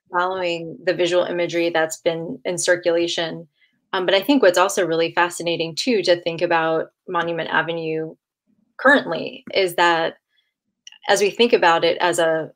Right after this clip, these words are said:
as a site of public art, it really has become a tremendous canvas. Um, and so seemingly almost every day we can go to Monument Avenue, whether it's to the Lee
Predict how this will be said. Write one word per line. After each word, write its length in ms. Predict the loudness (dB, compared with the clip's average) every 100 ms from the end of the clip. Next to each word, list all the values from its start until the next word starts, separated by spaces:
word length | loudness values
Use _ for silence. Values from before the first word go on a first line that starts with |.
| -6
as 140 | -2
a 40 |
site 300 | -2 0 0
of 100 | 0
public 300 | -2 -4 -4 -2
art, 400 | 0 0 0 -6 _ _ _ 0
it 180 | 0
really 320 | 2 4 4 4
has 300 | 2 2 2
become 720 | -6 -6 -6 -4 -6 -10 -14 _ _ _ _
a 80 | -4
tremendous 560 | -4 -2 -2 -2 -2
canvas. 760 | -6 -6 -6 -6 -8 -8 -8 -12 _ _ _ -10
Um, 160 | -6 -2
and 220 | -2 -2
so 640 | 0 2 2 0 -2 -6 _ -10
seemingly 800 | 2 6 6 4 0 -2 -6 -10 _ _ _ _ -6
almost 340 | 0 0 2
every 260 | 0 0 -2
day 280 | 0 0 0
we 140 | -4
can 320 | -8 -10 -10 0
go 260 | 4 4
to 520 | 2 -4 -4 -4 -6 -4
Monument 380 | -2 -2 -2 -2
Avenue, 260 | -2 -2
whether 240 | -2 0 0
it's 160 | -2 -4
to 120 | -2
the 100 | -2
Lee 500 | -2 -4 -2 -4